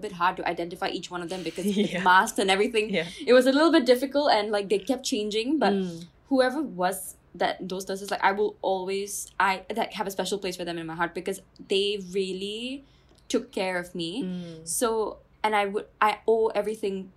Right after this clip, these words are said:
Speaker 1: like, that recovery journey to them. So I can im-, only imagine, like, if that's how one patient, can you, I can only imagine all your future patients,
Speaker 2: Mm.
Speaker 1: you know,
Speaker 2: <laughs>
Speaker 1: feeling that type of way with you, with Mama Kim.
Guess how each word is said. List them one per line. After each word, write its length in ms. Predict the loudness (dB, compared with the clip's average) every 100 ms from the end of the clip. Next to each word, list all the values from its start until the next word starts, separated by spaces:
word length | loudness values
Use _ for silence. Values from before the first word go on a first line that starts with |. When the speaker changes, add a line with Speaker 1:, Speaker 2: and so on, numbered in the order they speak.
| -4
Speaker 1:
like, 220 | -4 -2
that 160 | -4 -4 -12 -10
recovery 460 | -8 0 0 2 -2
journey 400 | 0 -4 -4 -4
to 120 | -4
them. 260 | 0 0 0
So 140 | -4 -2
I 120 | 0
can 120 | 2
im-, 160 | 0 0
only 240 | -2 0 2
imagine, 460 | 0 -2 -4 -8 -8
like, 160 | -6
if 160 | -6 2
that's 240 | 2 2
how 140 | -2 -4
one 340 | -2 -4 -4
patient, 640 | -6 -6 -6 -8 -12 -12
can 100 | -10
you, 80 | -6 -4
I 100 | -4
can 140 | -4
only 160 | -8 -8
imagine 340 | -8 -6 -8
all 200 | -4 -6
your 120 | -6 -10 -10
future 240 | -10 -10
patients, 560 | -8 -8 -6 -10 -10 -8
Speaker 2:
Mm. 480 | -6 -6 -8 -8
Speaker 1:
you 140 | -2 0
know, 280 | 0 -2 -8 -14 -8
Speaker 2:
<laughs> 200 | -6 -2
Speaker 1:
feeling 280 | 0 0 4
that 200 | 4 4
type 220 | 0 0
of 140 | 0 0
way 140 | 0
with 220 | 2 0 4
you, 220 | 4 4
with 140 | 0
Mama 300 | 0 2 2
Kim. 420 | 4 6 6 6